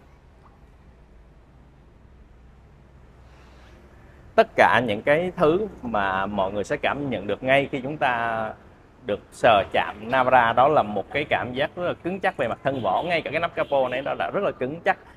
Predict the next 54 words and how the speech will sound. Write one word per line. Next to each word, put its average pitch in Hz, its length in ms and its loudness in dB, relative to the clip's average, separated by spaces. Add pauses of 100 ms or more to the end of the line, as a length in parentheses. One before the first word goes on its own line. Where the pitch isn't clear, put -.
(160)
hoặc 107 160 -4
là 113 80 2
những 107 200 -4
chi 143 140 -4
tiết 175 160 -6
bên 151 120 -2
này. 107 140 -4 (360)
Thông 180 180 -2
thường 135 240 2 (160)
trên 160 120 -4
chiếc 185 120 -6
xe 160 240 4
thì 139 80 0
ở 104 220 2
vị 120 100 -2
trí 147 140 -4
này 135 160 0
này, 101 160 -8 (760)
ở - 60 -8
trên 143 180 2
này, 113 120 0 (720)
thì, 120 280 2
à, 110 540 0
ở 127 100 0
trên 156 160 2
này 135 100 2
và 113 120 4
ở 104 140 4
phía 156 180 -4
sau 135 240 2
kia 143 160 -2
thì 127 140 -4
thường 113 340 4
là 104 80 0
những 104 140 -4
cái 143 60 -6
vị 120 100 -2
trí 120 160 -4
là 147 160 -2
khá 180 340 -4
là, 98 560 -2
là 104 120 -6
mềm 107 340 0
của 120 120 -6
xe, 135 280 0
nhưng 131 340 -4
đối 143 140 4
với 180 120 0
Navara, 123 460 0 (220)
ừ, 110 140 -8 (520)
nó 131 100 2
rất 180 160 0
cứng 175 140 -4
chắc. 185 160 0